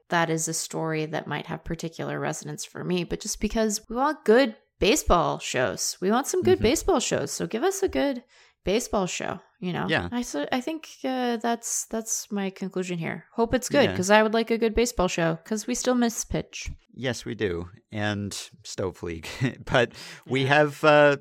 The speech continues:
Speaker 2: you know, a Field of Dreams adaptation is, is coming along, and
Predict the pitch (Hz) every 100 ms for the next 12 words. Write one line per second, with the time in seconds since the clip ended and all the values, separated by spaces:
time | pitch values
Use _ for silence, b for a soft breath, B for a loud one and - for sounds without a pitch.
0 | - 175 104 104 - 107 113 104 98 -
1 | 95 98 98 - - - 90 - 92 92
2 | - 95 95 - - 95 85 - 92 92
3 | 90 87 90 92 90 92 - 92 90 87